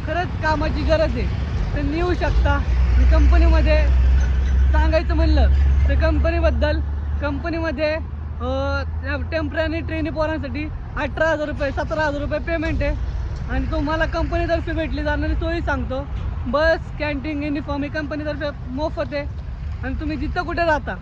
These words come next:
तुमचा जो कुठला रूट आहे घ-, कामावर यायचा, जसं की तुम्ही कारेगावला राहत असाल तर कारेगाववरनं सुद्धा बस आहे,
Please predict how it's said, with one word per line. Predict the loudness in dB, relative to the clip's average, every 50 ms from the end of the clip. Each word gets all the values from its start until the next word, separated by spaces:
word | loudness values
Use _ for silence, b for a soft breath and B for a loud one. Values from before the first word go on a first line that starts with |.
| -8 -8
तुमचा | -8 -8 -8 -8
जो | -8 -6 -6
कुठला | -6 -8 -8 -6 -4 -4
रूट | -2 -4 -4 -6 -6 -6
आहे | -8 -8 -8 -10 -12 -12 -10 -10 -10 -10 -6 -4
घ-, | -2 -2 -2 -2 -4 -6 -6 -6
कामावर | -4 -4 -4 -2 -2 -2 -2 -2
यायचा, | -2 -4 -6 -6 -6 -8 -6 -6 -6 -6 -6 -6 -4
जसं | -4 -4 -4 -4 -4
की | -4 -4 -4
तुम्ही | -4 -4 -4
कारेगावला | -2 0 0 0 0 -2 -2 -2 -2 -2 -2
राहत | -2 -2 -4 -4
असाल | -6 -6 -6 -6 -6
तर | -6
कारेगाववरनं | -6 -6 -4 -4 -2 -2 0 0 0 2 0 0
सुद्धा | 0 0 0 0 0
बस | 0 0 0 0 0 0
आहे, | -2 -2